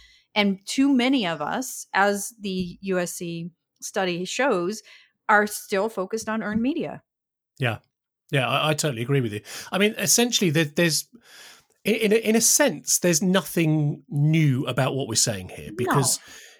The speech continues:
Speaker 2: you know, you and I have been saying this for
Speaker 1: Years.
Speaker 2: so long, and, and lots of
Speaker 1: Yes.
Speaker 2: other people, absolutely.
Speaker 1: Yes.
Speaker 2: Um, but
Speaker 1: <laughs>
Speaker 2: I do still believe that those people who do regularly beat that drum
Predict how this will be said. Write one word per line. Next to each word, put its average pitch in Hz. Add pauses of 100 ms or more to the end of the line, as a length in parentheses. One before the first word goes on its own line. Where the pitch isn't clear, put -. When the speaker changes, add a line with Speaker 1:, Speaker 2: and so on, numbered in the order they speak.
Speaker 2:
you 208
know, 165
you 208
and 214
I 175
have 151
been 131
saying 107
this 107
for 123 (260)
Speaker 1:
Years. 269
Speaker 2:
so 226
long, 147
and, 226
and 254
lots 285
of 277
Speaker 1:
Yes. 196
Speaker 2:
other 147
people, 120
absolutely. 175
Speaker 1:
Yes. - (500)
Speaker 2:
Um, 208 (180)
but 160
Speaker 1:
<laughs> -
Speaker 2:
I 254
do 247
still 226
believe 160 (240)
that 175 (300)
those 190
people 170
who 156
do 175
regularly 156
beat 151
that 135
drum 123